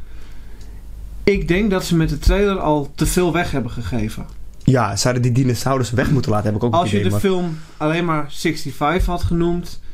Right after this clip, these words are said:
Speaker 1: en je had Adam Driver gezien in een ruimteschip die op een planeet neerstort, dan had je op zich een, een, een, een bepaalde vibe neergezet. En dan had je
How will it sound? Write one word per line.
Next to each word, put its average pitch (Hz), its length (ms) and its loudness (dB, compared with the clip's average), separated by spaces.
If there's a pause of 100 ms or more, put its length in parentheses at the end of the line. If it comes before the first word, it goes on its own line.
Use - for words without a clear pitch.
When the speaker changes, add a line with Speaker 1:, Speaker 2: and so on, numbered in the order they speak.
(180)
Speaker 1:
en 139 80 2
je 135 60 4
had 139 160 2
Adam 143 300 0
Driver 156 380 0
gezien 139 460 0 (460)
in 156 140 2
een 143 100 0
ruimteschip 139 680 0 (220)
die 143 180 2
op 131 80 -2
een 135 100 0
planeet 143 380 0
neerstort, 139 680 0 (1400)
dan 180 320 4
had 190 160 2
je 214 100 2
op 190 100 0
zich 196 340 0
een, 160 260 2
een, 151 240 2
een, 151 180 2
een 151 100 0
bepaalde 143 400 0
vibe 151 320 0
neergezet. 196 680 0
En 151 440 0 (1500)
dan 180 200 2
had 190 180 2
je 175 240 0